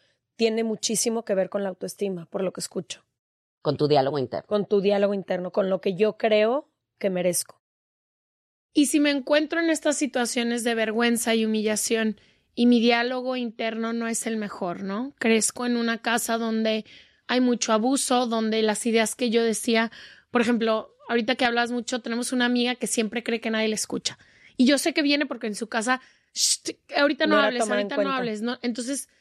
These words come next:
Speaker 3: su más mi-, todo cree que nadie la está tomando en cuenta. Entonces, si creces en hogares así o mientras vas creciendo, fomentan el nun-, lo que tú digas, no importa.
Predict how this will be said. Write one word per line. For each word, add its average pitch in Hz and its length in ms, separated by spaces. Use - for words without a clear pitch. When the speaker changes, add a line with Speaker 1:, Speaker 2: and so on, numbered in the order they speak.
Speaker 3:
su - 200
más 269 360
mi-, 285 280
todo 285 340
cree 277 180
que 269 100
nadie 247 180
la 240 80
está 220 200
tomando 226 320
en 226 80
cuenta. 233 260
Entonces, 247 460
si 269 220
creces 330 420
en 330 240
hogares 269 480
así 240 440
o 226 360
mientras 269 480
vas 269 160
creciendo, 240 720
fomentan 247 880
el 247 460
nun-, 254 280
lo 254 160
que 233 120
tú 277 180
digas, - 560
no 226 80
importa. 214 500